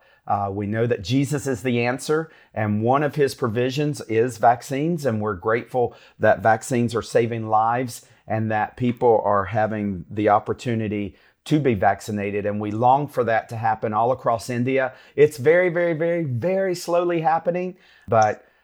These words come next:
it's gonna take a long time, but the day will come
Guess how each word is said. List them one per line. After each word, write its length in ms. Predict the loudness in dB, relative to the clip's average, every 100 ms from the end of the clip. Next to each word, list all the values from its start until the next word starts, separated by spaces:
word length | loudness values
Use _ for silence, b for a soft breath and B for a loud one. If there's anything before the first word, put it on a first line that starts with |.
| b
it's 160 | -6 -2
gonna 180 | -2 0
take 240 | 0 2
a 60 | 2
long 320 | 4 4 2
time, 560 | -4 -4 -4 -6 -8 -6
but 360 | -4 -4 -6 -8
the 180 | -4 0
day 220 | 2 2
will 160 | 0
come 460 | -4 -2 -2 -2 -6